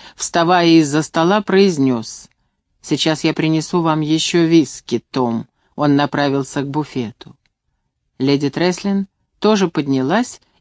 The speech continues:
и присоединилась к нему. Какая прекрасная пара! От них невозможно было отвести глаз. Изысканная красавица в лилово-зелёном туалете и элегантный статный кавалер.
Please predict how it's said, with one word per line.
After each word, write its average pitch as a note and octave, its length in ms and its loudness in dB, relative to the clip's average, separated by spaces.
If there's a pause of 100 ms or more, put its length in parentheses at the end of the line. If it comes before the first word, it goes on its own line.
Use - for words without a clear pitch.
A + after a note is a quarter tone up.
и A3+ 80 6
присоединилась E3 960 2
к - 80 -16
нему. C#3+ 420 -4 (720)
Какая C3 300 -4
прекрасная C3+ 680 -6 (120)
пара! A#2+ 380 -8 (720)
От - 160 -2
них D#3+ 180 0
невозможно D#3 540 0
было D3+ 240 0
отвести D#3 460 -2
глаз. C#3 540 -6 (200)
Изысканная D3 680 2
красавица C#3 760 -2
в C3+ 60 -4
лилово-зелёном C#3 1080 0
туалете G3 680 0 (260)
и F#3+ 200 6
элегантный E3+ 720 2
статный - 720 -2
кавалер. B2+ 640 -4